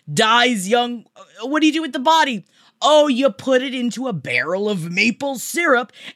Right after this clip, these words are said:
and then down the line try to pass it off as a Mothman corpse to Jughead and Betty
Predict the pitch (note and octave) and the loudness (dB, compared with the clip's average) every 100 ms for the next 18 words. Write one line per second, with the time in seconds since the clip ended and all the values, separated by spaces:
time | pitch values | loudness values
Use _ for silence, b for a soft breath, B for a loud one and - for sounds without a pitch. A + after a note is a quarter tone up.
0 | - C4 C4+ C4+ A3 A3 A#3 C4+ C#4 D4+ | 2 4 4 4 4 4 2 0 -2 -2
1 | D#4+ C#4+ C4 - D4+ F4 C#4+ - E4 G4+ | -2 -2 -4 -4 0 0 0 0 0 0
2 | A#4 F#4+ F#4 F#4+ B B - E4 G4 F#4+ | 0 2 2 0 B B 0 2 2 0
3 | E4+ G4+ F#4+ D4+ F#4+ A#4 C#5 C5+ - C4 | 0 0 -2 -4 2 4 4 -2 -6 -2
4 | D4 C#4 C4+ - B - C#4+ A#3+ B3 D4+ | 0 0 -2 -10 B -4 0 4 4 2
5 | - - - - - b b b - D#4+ | -4 -12 -10 -12 -16 b b b 2 2
6 | C#4 G3 - F4 F4+ D4+ B3 A#3 C4 F4+ | 4 2 2 2 0 0 2 0 -2 -10
7 | b b - D#4+ F4+ C4 F#4 G#4+ E4 | b b -2 -2 -2 -2 0 0 -2